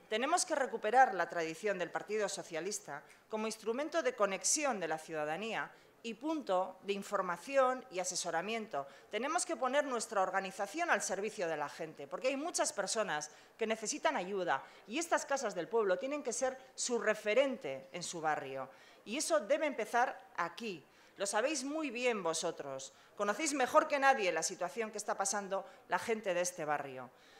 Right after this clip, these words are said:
Nos hace, no os hace falta ningún informe de ningún estudio ni servicio de estudios sociológicos para saber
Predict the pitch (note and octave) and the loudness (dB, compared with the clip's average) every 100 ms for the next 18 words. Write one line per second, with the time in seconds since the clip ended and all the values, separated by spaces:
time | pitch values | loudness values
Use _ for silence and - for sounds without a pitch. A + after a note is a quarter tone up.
0 | - - F#3+ C4+ C#4+ D4+ F#3+ A3+ D4 D#4+ | -20 -12 -2 0 2 0 -2 2 4 6
1 | D#4 C#4 C#4 C#4 C4+ G3 A3+ - - A3+ | 4 2 2 2 4 2 2 -6 -12 -6
2 | A#3 A#3+ D#4 D4 - C4+ B3 G#3+ G3+ G3 | -2 -2 -2 -2 2 4 4 4 0 -2
3 | B3+ A#3+ - B3 A3 E3+ D#3 - - - | -2 -4 -4 -4 0 0 -2 -6 -20 -20
4 | - - - G3 G3 G#3+ G3 A3+ B3 G3 | -20 -20 -14 -6 -2 0 2 0 0 0
5 | F#3 F#3 B3+ G#3 F3+ F3 F3 F#3 A#3 - | 0 -2 -4 0 0 0 0 2 2 0
6 | D#3+ D#3+ F3 - F3+ F3 F3 F#3 B3 A3+ | -6 -6 -8 -2 0 2 0 0 2 0
7 | G#3+ | -2